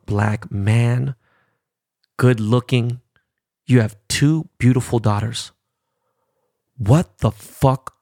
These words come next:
went wrong, bro? Okay? I wish your grandma was still alive because she kept you, like, in check.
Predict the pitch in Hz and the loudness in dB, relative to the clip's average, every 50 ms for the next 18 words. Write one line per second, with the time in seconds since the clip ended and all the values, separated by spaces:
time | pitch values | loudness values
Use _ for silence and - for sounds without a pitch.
0 | _ - - 113 110 113 113 - _ _ _ _ - 117 110 104 101 95 90 92 | _ -2 0 2 2 0 0 -4 _ _ _ _ -2 0 0 2 0 0 -4 -8
1 | 90 - _ _ _ _ - 98 95 92 90 - _ _ _ _ _ _ _ _ | -14 -20 _ _ _ _ -6 -6 -6 -6 -10 -16 _ _ _ _ _ _ _ _
2 | _ _ _ _ _ _ _ _ - - 110 110 107 110 - _ _ _ _ _ | _ _ _ _ _ _ _ _ -4 -2 -2 -2 -2 -4 -10 _ _ _ _ _
3 | _ _ _ _ _ _ _ _ _ _ _ _ _ _ _ _ _ - - 117 | _ _ _ _ _ _ _ _ _ _ _ _ _ _ _ _ _ -4 0 0
4 | 135 143 143 151 143 - - 135 117 92 117 117 120 127 131 131 131 127 123 117 | 2 2 2 0 0 0 0 -2 -2 0 0 0 0 2 2 2 2 0 0 0
5 | 104 101 104 - - - - 127 123 123 120 120 123 127 131 123 117 120 - - | -2 -4 -6 -6 -6 -4 -2 0 0 0 0 -2 -2 -4 -4 -4 -6 -6 -6 -6
6 | 113 - - - - - 151 - - - 185 180 - _ - 170 170 160 156 147 | -4 -4 -4 -4 -4 -6 -8 -8 -6 -4 -4 -4 -4 _ -4 -2 -2 0 -2 -2
7 | 135 - 147 143 139 - - 170 156 139 _ - | -2 -2 -2 -2 -2 -2 -2 -4 -4 -6 _ -16